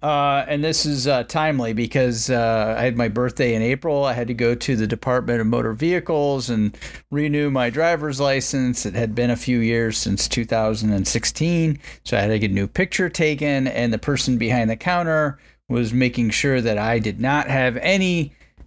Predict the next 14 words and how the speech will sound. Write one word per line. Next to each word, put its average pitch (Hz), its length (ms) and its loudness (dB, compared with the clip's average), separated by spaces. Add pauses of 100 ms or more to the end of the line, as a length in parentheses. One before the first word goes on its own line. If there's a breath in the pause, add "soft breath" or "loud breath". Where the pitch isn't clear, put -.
smile 165 760 0
whatsoever. 135 800 -2
So 123 220 0
what 135 120 0
I 175 120 2
found 151 360 0
on 135 120 2
the 123 80 0
news 139 360 0
network 123 440 0
here 214 380 0
is 139 280 -2
that 123 260 0
people 180 640 -2